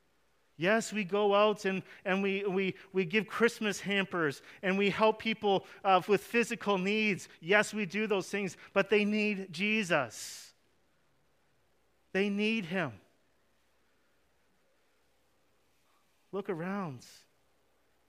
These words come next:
You or me are not the answer to people's needs. What I can do are not the answers to people's needs. If you really want to help someone, you must point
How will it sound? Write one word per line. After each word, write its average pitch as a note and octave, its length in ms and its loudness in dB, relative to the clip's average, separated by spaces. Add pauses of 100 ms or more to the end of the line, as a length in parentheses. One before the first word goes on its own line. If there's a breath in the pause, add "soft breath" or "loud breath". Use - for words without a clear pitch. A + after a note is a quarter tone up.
(840)
You F#3 200 -6
or G3+ 120 2
me G3+ 280 -2
are E3+ 160 -2
not F3+ 340 -2
the G3 160 -8
answer F3+ 380 -6
to D#3 80 -10
people's D#3+ 480 -12
needs. C3 680 -12
What D3+ 260 -4
I F#3 280 0
can A#3+ 240 -4
do G#3+ 400 -6
are D#3 140 0
not F#3+ 520 -2
the F#3+ 220 -10
answers F3 460 -4
to D3 100 -10
people's E3+ 560 -10
needs. C3+ 720 -12 (1700)
If D#3 160 -10
you F#3 80 2
really G#3 320 2
want G3+ 300 -2
to F#3+ 80 -4
help F#3+ 300 -4
someone, E3+ 400 -8
you E3 140 -6
must E3+ 300 -6
point G3 340 -4